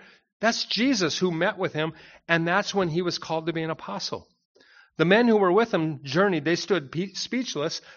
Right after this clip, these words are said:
They heard a voice, but they, they didn't see anybody. That bright shining light really was for Saul. Saul arose from the ground, and when his eyes were opened,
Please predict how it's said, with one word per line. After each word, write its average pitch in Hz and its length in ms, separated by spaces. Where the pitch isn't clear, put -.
They 208 160
heard 190 220
a 156 40
voice, 196 300
but 147 160
they, 165 220
they 156 160
didn't 240 160
see - 260
anybody. 120 580
That 208 200
bright 196 240
shining 180 380
light 185 400
really 247 320
was 143 240
for 135 160
Saul. 196 680
Saul 185 320
arose 175 380
from 190 160
the 175 80
ground, 170 420
and 151 160
when 147 120
his 143 160
eyes 147 340
were 160 120
opened, 233 460